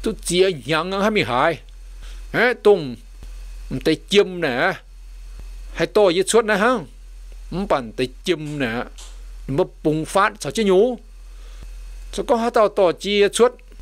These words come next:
Sao trên tay chiêm. Mình nữa. Ý hai tu suốt nè. Hãy dìa bà bà tòm tay chiêm tờ đua mày mà cảm ơn hai tỏ tu suốt như phải như thế nó.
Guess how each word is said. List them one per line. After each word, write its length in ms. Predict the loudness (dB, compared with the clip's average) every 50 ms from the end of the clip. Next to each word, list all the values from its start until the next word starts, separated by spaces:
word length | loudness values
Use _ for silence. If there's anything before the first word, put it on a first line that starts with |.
| -16 -14 -14 -14 -14 -14 -10 -6
Sao 160 | -4 -4 -2
trên 280 | 2 2 0 0 0
tay 180 | 0 0 0 0 -2 -2
chiêm. 200 | 2 2 2 2 2 -4 -10 -12 -14 -18 -18 -18 -18 -16 -16 -16 -16 -14 -14 -14 -14 -12 -8
Mình 340 | -4 -2 0 0 0 0 0
nữa. 300 | 2 2 2 2 0 -2 -4 -12 -18 -18 -16 -16 -16 -16 -16 -16 -14 -8
Ý 120 | -2 0 0
hai 120 | 0 0
tu 140 | 0 -2 -2
suốt 160 | 0 0 2 2
nè. 340 | 2 2 4 4 2 0 -2 -6 -18 -20 -20 -20 -20 -20 -18 -18 -12 -6
Hãy 160 | -2 -2 0
dìa 240 | 0 2 4 4 4
bà 120 | 4 0 -4 -4
bà 220 | -4 -4 -4 -4 -6
tòm 360 | -4 -2 0 0 0 -2 -4
tay 160 | -4 -4 -4 -2 0
chiêm 240 | 0 0 0 0 -2
tờ 140 | -4 -4 -4 -4 -4 2
đua 160 | 4 4 4
mày 220 | 4 2 -2 -4
mà 140 | -4 -8 -8 -6
cảm 180 | -6 -4 -4 -4
ơn 80 | -4
hai 80 | -6 -4
tỏ 160 | -2 -2 -4
tu 140 | -2 -2 0 -2 0 2
suốt 140 | 2 0 2
như 120 | 0 -2
phải 220 | -2 0 0 0 2
như 80 | 2 2
thế 200 | 2 2 2 -2 -4
nó. 100 | -8